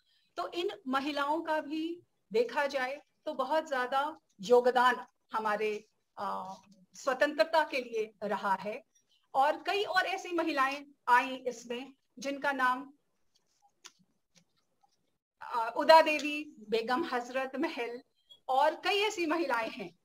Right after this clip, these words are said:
आ, जिनका हमेशा हम लोग याद करते हैं। यह दलित, बहुजन और आदिवासी महिला सेनानियों में से भी, आ, थी। भारतीय स्वतंत्रता आंदोलन में छत्तीसगढ़ की महिलाओं की भूमिका पर मैं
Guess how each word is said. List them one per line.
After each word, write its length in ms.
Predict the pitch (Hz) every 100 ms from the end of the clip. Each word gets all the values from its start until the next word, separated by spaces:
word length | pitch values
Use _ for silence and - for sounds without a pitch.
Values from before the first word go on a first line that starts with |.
| - -
आ, 180 | 208 208
जिनका 360 | 285 302 311
हमेशा 760 | 311 294 294 339 339 349 330 -
हम 140 | 254
लोग 360 | 262 269 262 - _ _ 202
याद 300 | 247 262 -
करते 240 | 254 254
हैं। 320 | - 254 269 _ 254
यह 140 | 277
दलित, 280 | 269 285 339
बहुजन 460 | 285 285 277 269
और 140 | 269 269
आदिवासी 520 | 466 220 247 240 277
महिला 260 | 269 233 226
सेनानियों 420 | 240 214 196 214
में 120 | 202
से 140 | 202
भी, 200 | 220 403 - _ -
आ, 100 | 180
थी। 340 | - 233 - _ _ _ _ _ _ _ _ _ - _ _ _ _ _ _ _ _ _ _ _ _ _ _ _ _ _ _ _ _ _ _ _
भारतीय 340 | 262 302 349 381
स्वतंत्रता 360 | 320 285 285
आंदोलन 520 | 294 254 240 240 262 269
में 200 | 277 294
छत्तीसगढ़ 640 | - - 320 302 311 392
की 160 | 440 320
महिलाओं 500 | 294 262 240 233 240
की 160 | 247
भूमिका 600 | 208 196 196 190 190 - _ _ _ _
पर 140 | 208 196
मैं 260 | 202 196